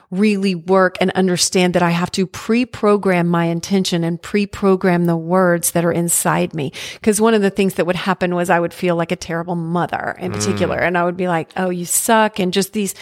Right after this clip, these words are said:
Speaker 1: these things would run through my head. And they were neural pathways that were there that I had, you know, you've heard the analogy of a sled going down a hill
Speaker 2: Yeah,
Speaker 1: with your
Speaker 2: fired and
Speaker 1: neural
Speaker 2: wired.
Speaker 1: Yeah, with your neural pathways. And so you need that fresh fallen snow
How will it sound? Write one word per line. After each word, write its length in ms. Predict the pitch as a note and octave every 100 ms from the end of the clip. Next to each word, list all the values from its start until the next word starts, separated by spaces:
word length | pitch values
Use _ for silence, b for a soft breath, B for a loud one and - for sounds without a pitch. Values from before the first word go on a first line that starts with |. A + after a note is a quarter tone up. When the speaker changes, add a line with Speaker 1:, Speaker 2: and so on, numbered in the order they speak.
| B B B
Speaker 1:
these 160 | A3+ G#3
things 260 | B3+ A#3
would 160 | G3 F3
run 180 | F#3 F3+
through 180 | - F3
my 140 | D#3+
head. 380 | E3 D#3+ D#3+ -
And 140 | - G#3+
they 80 | B3+
were 100 | B3+
neural 300 | C#4+ E4+ -
pathways 600 | G#3+ G#3+ A3 E3 E3 -
that 140 | -
were 120 | F3+
there 420 | E3 F#3 F3 D#3 D#3+ B B B -
that 400 | F3+ E3+ - - B B -
I 560 | F3+ F3 F3+ F3 - _ _ _ -
had, 500 | F#3 F3+ F3 F3 F3 _ -
you 180 | F#3+ F#3+
know, 300 | F3 F3 E3+
you've 180 | G3 F#3
heard 180 | F3+
the 80 | F#3
analogy 580 | F3 E3+ F3 F3 F#3 F3
of 100 | E3+
a 60 | F3
sled 380 | - F3 E3+
going 260 | F3 E3+ E3+
down 220 | E3 E3
a 40 | E3
hill 500 | A3+ C#4 G#3 F3 F3+
Speaker 2:
Yeah, 140 | A2+
Speaker 1:
with 80 | F2+ -
your 80 |
Speaker 2:
fired 120 | F#2 G2
and 60 |
Speaker 1:
neural 180 | F#2 F#2
Speaker 2:
wired. 320 | G#2+ F2 D2+ B B B B
Speaker 1:
Yeah, 320 | G#3 C4+ G3 F3
with 160 | F3+
your 80 | F#3
neural 320 | F3+ F3 F3+
pathways. 720 | G3+ A#3 C#4+ - F3 D#3+ E3
And 400 | - F3+ F3 F3+
so 380 | - - F#3 F#3
you 180 | F3+ F#3
need 160 | G3 F#3+
that 180 | F#3 -
fresh 220 | F3+ -
fallen 380 | F3+ F3 E3+ E3
snow 480 | - F3 - -